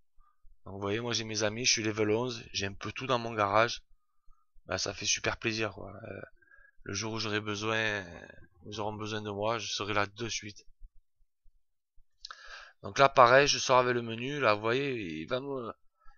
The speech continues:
il va pas le repérer, le véhicule. Il va me dire, il y a personne, il y a rien dans le, il y a pas de véhicule personnel.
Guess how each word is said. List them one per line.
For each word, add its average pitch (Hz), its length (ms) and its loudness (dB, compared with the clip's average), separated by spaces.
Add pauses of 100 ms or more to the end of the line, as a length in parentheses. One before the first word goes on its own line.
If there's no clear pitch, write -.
(160)
il 107 80 -12
va 120 100 4
pas 160 140 6
le 160 80 4
repérer, 147 420 2
le 123 80 2
véhicule. 110 340 -4
Il 101 60 0
va 98 80 2
me 101 60 -12
dire, 107 140 0
il 110 40 2
y - 20 4
a 104 80 2
personne, 139 640 2 (560)
il - 60 -14
y - 40 -12
a - 60 -6
rien 123 200 -4
dans 123 120 -6
le, 110 340 -6 (880)
il - 100 -20
y - 40 -6
a 113 40 -6
pas 123 200 2
de 123 100 -4
véhicule 120 360 -6
personnel. 113 680 0